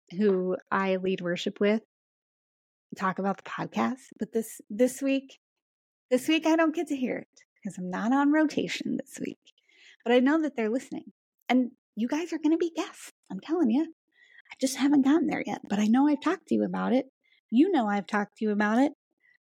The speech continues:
I just need to get there. So this is twenty minutes now of me rambling. But here's the deal. Oh, I should, I'm not going to, but I should try to make this last for twenty-four minutes, I feel like. What is my obsession with making the numbers of things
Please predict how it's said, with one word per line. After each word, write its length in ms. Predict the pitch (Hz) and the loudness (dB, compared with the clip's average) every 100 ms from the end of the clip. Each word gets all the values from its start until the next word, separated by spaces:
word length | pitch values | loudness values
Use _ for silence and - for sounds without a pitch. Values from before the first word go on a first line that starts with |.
| _ _ _ - | _ _ _ -4
I 60 | |
just 220 | 214 226 254 | -2 2 4
need 180 | 240 | 4
to 80 | 208 | 2
get 160 | 208 - | -4 -10
there. 240 | - - - | -12 -14 -16
So 260 | - - 277 | -10 2 2
this 280 | 262 392 403 | 4 0 0
is 240 | 311 - - | -2 -4 -14
twenty 420 | - - 247 320 | -8 0 2 4
minutes 420 | 247 202 202 - | 2 0 -6 -8
now 340 | 165 175 214 - | -8 -6 -6 -4
of 220 | 220 196 | -4 -2
me 240 | 202 208 208 | -2 0 -2
rambling. 640 | 202 214 240 175 175 185 - _ _ _ _ - | -2 2 2 0 -4 -8 -10 _ _ _ _ -10
But 120 | 208 | 0
here's 240 | 269 294 | 0 2
the 80 | 294 | 0
deal. 280 | 262 208 - | 0 0 -2
Oh, 340 | 254 262 226 202 | 0 2 0 -4
I 60 | 233 | -10
should, 380 | - 277 254 - _ _ _ - | -6 -6 -6 -16 _ _ _ 0
I'm 140 | 247 | 2
not 200 | 240 - | 2 -2
going 280 | 202 220 233 | -4 0 2
to, 160 | 247 | 2
but 100 | 226 | 2
I 80 | 202 | 2
should 180 | 196 190 | -2 -4
try 160 | - 196 | -6 -8
to 120 | 175 | -6
make 180 | - - | -6 -8
this 220 | - - | -14 -8
last 240 | - - | -8 -6
for 100 | - | -8
twenty-four 540 | - - 190 170 - - | -8 -6 -6 -4 -4 -4
minutes, 320 | 196 - - | -4 -6 -8
I 80 | 185 | -10
feel 200 | - - | -6 -4
like. 180 | - - | -4 -4
What 200 | 214 311 | 0 0
is 200 | 359 285 | 2 2
my 100 | 254 | 2
obsession 540 | 226 - 208 - 214 | 0 -2 -4 -2 -2
with 140 | 185 - _ _ | -4 -6 _ _
making 540 | 226 214 196 226 220 220 - _ - _ _ | 0 0 0 -2 -2 -6 -12 _ -20 _ _
the 80 | 214 | -6
numbers 420 | 196 180 240 277 | -6 -2 -2 0
of 120 | 311 | -2
things 540 | 320 339 339 339 311 | 2 4 4 0 -4